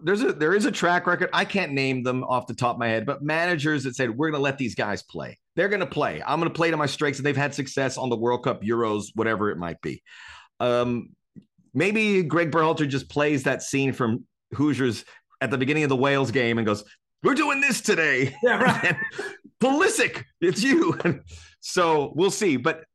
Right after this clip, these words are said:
Speaker 1: one thing he did mention, and I, I, I know, I mean, you went through this. You, I don't know if your job was ever in peril in these World Cup. You were a star player on these teams that you played on the World Cup.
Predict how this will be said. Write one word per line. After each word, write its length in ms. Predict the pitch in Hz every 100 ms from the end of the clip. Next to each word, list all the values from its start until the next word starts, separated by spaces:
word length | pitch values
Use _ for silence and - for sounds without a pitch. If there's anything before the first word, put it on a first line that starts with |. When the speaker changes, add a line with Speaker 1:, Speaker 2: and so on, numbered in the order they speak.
| -
Speaker 1:
one 220 | 294 370
thing 180 | 403 -
he 220 | 151 202
did 260 | 147 185 156
mention, 380 | 139 131 139 135
and 120 | 139
I, 140 | 165 - 175 - _
I, 100 | 151
I 40 | 160
know, 520 | 165 160 156 147 - _ _ _ _ -
I 80 | 113
mean, 160 | 110
you 140 | 135 175
went 200 | 170 151
through 160 | 143
this. 160 | 143 131
You, 120 | 247 240
I 80 | 165
don't 80 | 190
know 80 | 165
if 120 | 139
your 120 | 147
job 320 | 107 131 120
was 140 | 113 110
ever 160 | 117
in 80 | 110
peril 280 | 101 110 110
in 40 | 104
these 160 | 98
World 220 | 101 104
Cup. 140 | - 123
You 100 | 147
were 100 | 123
a 40 |
star 360 | - - 117 110
player 380 | - 107 104 104
on 100 | 98
these 160 | 101 -
teams 260 | 104 92
that 100 | 87 -
you 80 | 95
played 180 | 95 90
on 80 | 87
the 40 |
World 220 | 92 110
Cup. 240 | 214 180